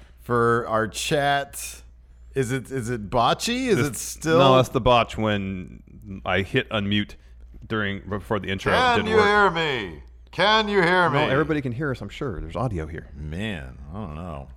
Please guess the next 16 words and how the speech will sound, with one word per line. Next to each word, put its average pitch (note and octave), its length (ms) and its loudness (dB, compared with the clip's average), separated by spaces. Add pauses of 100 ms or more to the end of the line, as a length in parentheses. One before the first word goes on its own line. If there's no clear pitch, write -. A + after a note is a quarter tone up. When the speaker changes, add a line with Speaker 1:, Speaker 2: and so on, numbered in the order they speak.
(140)
Speaker 1:
Anyway. F#2 260 -10
Speaker 2:
That A2 140 2
is C3 120 6
a A2+ 60 2
Britney F#2 300 -2
Spears, F2 360 -6 (300)
Britney, G#2 300 -4
Britney G2+ 260 -4
Spears F#2 240 -6
shirt. - 160 -14
Speaker 1:
So B2+ 120 -8
Speaker 2:
Karen. C#3+ 100 0
Speaker 1:
here's E3+ 140 -2
the D3+ 40 -10
deal. C3 280 -4 (1000)
Uh, A#2+ 680 6